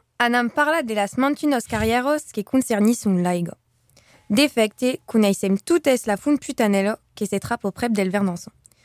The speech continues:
Tout le monde pense que es un mot grossier, mas en vertat, ben del latin putus que vol dire pur.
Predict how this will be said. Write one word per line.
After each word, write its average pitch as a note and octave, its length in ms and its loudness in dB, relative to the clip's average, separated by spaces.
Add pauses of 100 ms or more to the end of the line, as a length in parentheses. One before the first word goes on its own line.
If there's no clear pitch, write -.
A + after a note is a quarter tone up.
(240)
Tout G4+ 340 4
le C#4+ 80 -2
monde B3+ 400 6 (180)
pense A3 380 0
que G#3+ 60 -4
es F#3 160 -2
un G3 80 4
mot C4 120 4
grossier, G#3 520 -4 (280)
mas F#3+ 220 0
en B3 140 4
vertat, G#3 580 -2 (140)
ben A#3 180 4
del F#3+ 220 2
latin F#3+ 440 -2 (140)
putus C4+ 560 -6
que G#3 140 -2
vol F#3 220 0
dire G3 260 -2
pur. - 260 -20